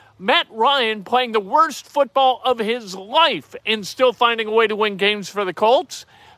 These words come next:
because Stephon Gilmore is kicking ass and taking names. We're gonna talk about the Colts, what they have done, who their most valuable player is thus far, and I've already mentioned his name, so I think you know who we're talking about,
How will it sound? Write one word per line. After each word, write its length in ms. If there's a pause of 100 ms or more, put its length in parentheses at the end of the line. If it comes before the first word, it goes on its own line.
because 760 (200)
Stephon 520
Gilmore 600 (160)
is 200
kicking 340
ass 320
and 120
taking 380
names. 400 (300)
We're 160
gonna 180
talk 520 (240)
about 300
the 60
Colts, 480 (220)
what 260
they 160
have 280
done, 400 (280)
who 140
their 120
most 260
valuable 460
player 420
is 320 (260)
thus 280
far, 380
and 80
I've 160
already 220
mentioned 400
his 160
name, 280
so 140
I 80
think 220
you 60
know 180
who 100
we're 120
talking 360
about, 240